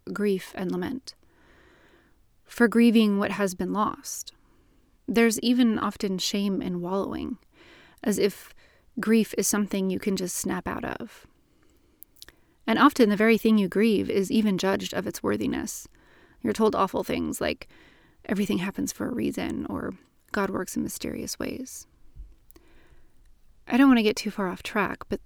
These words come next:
the reason I point this out is because it's no wonder that after we leave that environment, a lot of us have no idea how to grieve. Some of us spent our whole lives knowing some Bible verse that could explain away our pain, and therefore we had no right to feel it.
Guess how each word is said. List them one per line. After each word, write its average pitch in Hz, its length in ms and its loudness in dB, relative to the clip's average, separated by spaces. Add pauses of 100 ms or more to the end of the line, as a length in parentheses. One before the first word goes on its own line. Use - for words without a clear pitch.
the 220 140 -2
reason 254 260 8
I 214 80 2
point 208 260 -2
this 226 160 -4
out 208 220 2
is 185 140 -4
because 202 440 -6
it's - 240 -6
no 202 120 0
wonder 208 440 6
that 196 140 -4
after 208 340 -2
we 196 140 0
leave 214 300 2
that 202 180 -2
environment, 190 640 2 (960)
a 214 40 0
lot 247 140 6
of 240 80 4
us 214 120 2
have 196 180 -2
no 214 300 4
idea 202 360 0
how 202 320 -2
to 185 140 -6
grieve. - 640 -4 (1160)
Some - 200 6
of 269 100 8
us 214 140 0
spent - 260 -2
our 202 140 0
whole 202 240 0
lives 196 560 -2
knowing 196 340 0
some 220 260 0
Bible 220 280 2
verse 185 260 -4
that - 160 -6
could 202 140 -8
explain - 360 -2
away 208 160 0
our 190 120 -2
pain, 220 340 4
and 196 180 -2
therefore 196 380 -2
we 196 160 0
had 190 220 -4
no 190 160 -4
right 196 180 -4
to 202 100 -12
feel 208 220 -2
it. - 160 -4